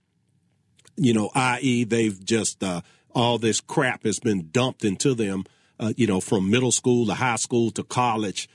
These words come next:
and, you know, and, and they're smelling themselves and they think they have all the answers, okay? But life teaches us, okay?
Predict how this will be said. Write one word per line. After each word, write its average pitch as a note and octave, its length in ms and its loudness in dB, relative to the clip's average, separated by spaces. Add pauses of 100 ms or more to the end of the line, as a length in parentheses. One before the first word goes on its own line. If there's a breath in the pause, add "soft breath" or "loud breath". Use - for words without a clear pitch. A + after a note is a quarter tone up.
(240 soft breath)
and, G2+ 400 0
you B2+ 140 2
know, G2 180 2
and, F#2+ 160 -4
and G#2 220 0
they're G2+ 100 2
smelling C3+ 480 2
themselves F#2+ 520 -2
and G#2+ 140 2
they A2 80 4
think A#2+ 300 -2
they G#2 100 0
have G2+ 240 -2
all F2 180 -2
the F#2+ 160 -2
answers, - 540 -4 (260)
okay? A#2 380 0 (200 soft breath)
But A2 200 2
life C3+ 540 2 (340)
teaches C4+ 540 2
us, - 500 -2 (260)
okay? C3+ 440 0